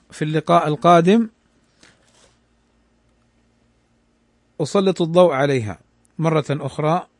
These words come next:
من باب المراجعة. طيب، هنا سؤال خلاصته أن هذا السائل يقول:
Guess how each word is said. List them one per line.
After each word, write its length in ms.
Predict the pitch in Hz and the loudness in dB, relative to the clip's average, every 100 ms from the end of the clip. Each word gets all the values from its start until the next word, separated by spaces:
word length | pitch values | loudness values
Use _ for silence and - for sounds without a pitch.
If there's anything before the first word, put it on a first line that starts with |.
| _ - | _ -10
من 200 | 147 151 | -6 0
باب 340 | 165 170 180 156 | 2 2 0 -4
المراجعة. 640 | 156 151 139 113 104 95 _ _ _ _ _ _ _ _ _ _ _ _ _ _ _ | -4 -2 -2 -4 -8 -10 _ _ _ _ _ _ _ _ _ _ _ _ _ _ _
طيب، 240 | 165 156 135 | 0 0 2
هنا 260 | 214 240 | 2 4
سؤال 540 | 208 208 214 185 180 - _ _ _ _ _ _ _ _ _ _ _ _ _ _ _ - | 2 2 4 4 2 -2 _ _ _ _ _ _ _ _ _ _ _ _ _ _ _ -10
خلاصته 960 | - 170 165 202 190 175 175 196 208 _ - | -2 0 2 0 0 0 2 0 -4 _ -6
أن 180 | 156 156 | -2 2
هذا 260 | 170 175 | 2 2
السائل 420 | 160 - 175 156 | 0 0 0 2
يقول: 520 | 147 143 151 151 165 | 0 0 0 0 0